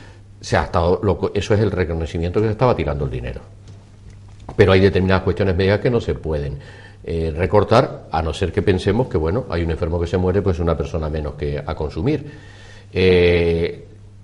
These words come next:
¿se puede llegar a un déficit cero con los recortes? Evidentemente sí, y a, a un determinado nivel, pero lo que sí es claro es que se llegaría a un déficit cero con cinco, seis o siete millones de parados. Eso no es un sistema bien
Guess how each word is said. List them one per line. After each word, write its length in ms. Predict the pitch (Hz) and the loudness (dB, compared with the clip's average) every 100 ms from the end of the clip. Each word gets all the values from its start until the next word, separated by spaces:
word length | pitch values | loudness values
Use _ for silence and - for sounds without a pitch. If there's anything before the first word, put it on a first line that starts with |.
| - | -20
¿se 220 | - - | -2 0
puede 240 | 95 139 139 | 6 8 10
llegar 240 | 110 113 | 8 8
a 60 | 107 | 6
un 80 | 95 | 6
déficit 400 | 107 107 95 92 | 2 2 -2 0
cero 280 | 113 104 | 4 4
con 100 | 95 | 4
los 100 | 98 | 2
recortes? 500 | 92 98 156 147 80 | 2 0 0 0 -2
Evidentemente 840 | 80 73 71 82 92 73 82 80 67 | 0 -2 0 -2 -2 -2 -4 -4 -8
sí, 340 | 90 120 - - - - - - | -4 -4 -6 -16 -20 -20 -20 -10
y 160 | 80 82 | -2 0
a, 120 | 82 | 0
a 200 | - 76 | 2 2
un 160 | 78 78 | 2 0
determinado 400 | 80 78 78 76 | -2 -2 -2 -2
nivel, 280 | 73 113 - - - | 0 0 0 -6 0
pero 440 | 92 82 - - | 2 2 -2 -6
lo 340 | - 87 87 82 | -4 0 2 0
que 120 | 82 | -2
sí 140 | - 101 | 2 2
es 80 | |
claro 300 | 104 113 123 | 4 4 6
es 60 | 143 | 4
que 80 | 143 | 0
se 140 | - | -4
llegaría 360 | 71 67 71 110 | -4 -2 2 2
a 20 | |
un 100 | 85 | 2
déficit 360 | 80 98 101 107 | 0 0 -2 2
cero 340 | 123 165 170 - - | 4 4 4 -6 -8
con 240 | - 104 92 | 4 6 6
cinco, 720 | - 123 135 131 135 143 127 | 4 6 6 2 4 6 6
seis 460 | - 120 123 135 - - | 4 4 6 6 0 0
o 80 | 117 | 2
siete 320 | - 135 117 | 4 4 4
millones 320 | 87 85 78 | 2 2 2
de 80 | 67 | -2
parados. 280 | 67 67 65 - - | -2 -4 -6 -12 -10
Eso 180 | - - | -6 0
no 120 | 107 | 2
es 60 | 82 | 0
un 80 | 73 | -2
sistema 360 | - 78 69 | -6 -4 -2
bien 220 | 67 73 | -4 -6